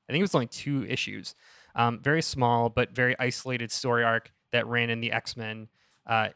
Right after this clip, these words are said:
ran in X-Men in nineteen eighty-one. And Days of Future Past in the comics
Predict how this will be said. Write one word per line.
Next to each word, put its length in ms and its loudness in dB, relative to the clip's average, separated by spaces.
ran 260 -4
in 340 -6
X-Men 280 -4
in 60 -6
nineteen 280 -4
eighty-one. 680 -6
And 420 0
Days 200 2
of 80 -4
Future 220 0
Past 300 4
in 160 -2
the 80 0
comics 840 0